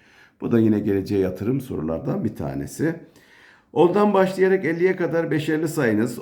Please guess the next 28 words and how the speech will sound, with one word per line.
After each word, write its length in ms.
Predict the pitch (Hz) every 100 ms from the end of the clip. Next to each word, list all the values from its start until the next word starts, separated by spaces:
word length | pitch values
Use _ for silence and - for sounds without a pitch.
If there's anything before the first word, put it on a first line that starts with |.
| -
On, 560 | 156 160 160 - - -
on 300 | 151 151 120
beş, 300 | 101 98 -
yirmi, 340 | 143 120 104
yirmi 380 | 92 135 151 110
beş, 240 | 85 78
otuz, 360 | - 131 - 87
otuz 300 | 120 - -
beş, 140 | 76
kırk, 380 | - - 139 139
kırk 240 | 131 127 -
beş, 200 | 127 123
elli. 240 | 104 95
Sonra 280 | - 101 -
kutularda 500 | - 98 82 98 95
boyattırabilirsiniz. 920 | 90 85 85 95 95 82 80 78 73
Eğer 260 | 82 80
doğru 200 | 110 110
sayarsan 520 | 107 85 76 - 113 107
kutuları 580 | - 98 90 101 -
boyatacağım, 840 | - 85 90 95 - 85 113 123 147 -
boyattıracağım 640 | 98 98 - 82 82 76
sana 280 | 76 101 95
diyebilirsiniz. 800 | 90 90 - 76 - - 147 - - _ - - - -
Bu 80 | -
şekilde 360 | 175 143 135
yaptırabilirsiniz. 760 | 147 143 143 113 101 95 135 131
Ondan, 400 | 151 165 185